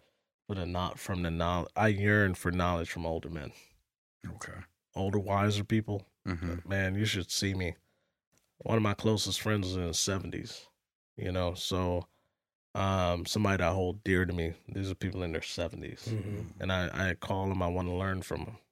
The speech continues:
Speaker 1: So, like, I always yearn for a father figure. Always have, dog. I always have. I always have. Unfortunately, growing up, my brother was the father figure.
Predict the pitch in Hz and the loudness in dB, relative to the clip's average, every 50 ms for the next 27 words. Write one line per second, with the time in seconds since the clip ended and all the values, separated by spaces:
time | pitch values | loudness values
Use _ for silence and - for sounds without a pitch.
0 | _ _ - - - - 92 92 92 92 92 92 - - - _ - - _ _ | _ _ -14 -8 -4 -2 0 2 2 2 2 2 0 -4 -12 _ -20 -20 _ _
1 | _ _ _ _ _ - - 113 123 131 139 131 113 104 107 107 110 117 117 110 | _ _ _ _ _ 2 6 8 10 10 10 8 4 4 4 4 6 6 6 6
2 | 104 101 95 - - - _ _ _ _ _ _ _ _ _ _ - - - 101 | 4 4 2 -2 -6 -14 _ _ _ _ _ _ _ _ _ _ -12 -4 -2 0
3 | 101 98 92 90 90 90 85 90 104 - - 98 - - 98 87 87 82 85 - | 2 2 2 2 2 0 0 -2 -4 -4 -6 -4 -2 0 2 2 2 0 -2 -2
4 | - 85 80 62 53 - - - _ _ _ _ _ _ _ _ _ _ - 95 | -2 -2 -2 -2 -6 -10 -10 -16 _ _ _ _ _ _ _ _ _ _ -2 0
5 | 98 92 85 80 76 - - 101 85 65 53 - - - - - 50 50 50 - | 0 2 0 0 -2 -2 -2 -2 -2 -2 -4 -6 -8 -12 -10 -10 -8 -8 -10 -12
6 | _ _ _ _ _ _ - 98 92 - _ _ _ _ - 92 90 92 95 87 | _ _ _ _ _ _ -8 -8 -8 -10 _ _ _ _ -2 2 4 6 6 6
7 | 78 87 87 - - - 87 87 76 62 62 - - - - _ _ _ _ _ | 6 6 4 2 2 2 2 4 4 2 0 -2 -4 -14 -20 _ _ _ _ _
8 | _ _ _ _ _ _ _ _ _ _ - 104 - - _ - - 92 98 98 | _ _ _ _ _ _ _ _ _ _ -2 -2 -2 -2 _ -2 0 2 4 4
9 | 95 92 90 82 - - 90 80 76 71 - - - - _ _ _ _ - - | 4 2 2 0 0 2 2 2 2 2 0 -2 -8 -16 _ _ _ _ -8 -6
10 | 92 90 - - 101 110 135 135 - 101 95 90 80 80 90 90 87 82 - _ | -6 -6 -2 2 4 4 4 4 4 0 0 0 0 0 0 0 0 0 -4 _
11 | _ _ _ _ - - _ - 104 101 101 98 95 98 98 - 82 90 90 - | _ _ _ _ -20 -20 _ 0 2 2 4 4 2 2 0 0 -2 -2 0 2
12 | - 92 104 117 104 87 87 82 78 - - - - 92 - - 85 69 67 65 | 2 4 4 4 4 2 2 0 -2 -2 -4 -4 -4 -4 -2 0 0 0 0 -2
13 | - - - 71 65 64 - - - | -4 -6 -4 -4 -4 -4 -6 -8 -8